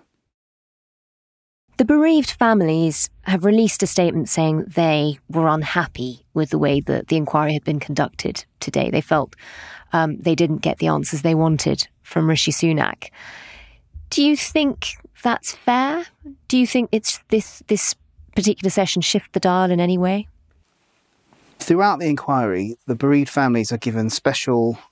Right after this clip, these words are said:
Speaker 2: access to sit in the public gallery, um, and they hold up pictures of their lost loved ones.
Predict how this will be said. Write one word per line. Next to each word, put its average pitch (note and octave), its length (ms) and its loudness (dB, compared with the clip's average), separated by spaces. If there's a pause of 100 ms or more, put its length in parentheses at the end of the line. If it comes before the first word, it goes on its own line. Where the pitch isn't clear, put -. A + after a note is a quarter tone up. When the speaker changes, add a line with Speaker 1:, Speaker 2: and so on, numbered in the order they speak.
(140)
Speaker 2:
access - 500 -4
to - 80 -10
sit - 520 -4 (500)
in A2+ 440 2 (140)
the A2+ 560 0 (140)
public A#2+ 460 -2
gallery, G#2 580 -2 (560)
um, G#2+ 360 0
and G#2 360 0
they A2 220 0
hold C#3 500 -2
up B2 180 -2
pictures - 380 -10
of A2 80 -8
their A2 180 0
lost A2+ 320 -2
loved G#2 180 0
ones. F2 480 -6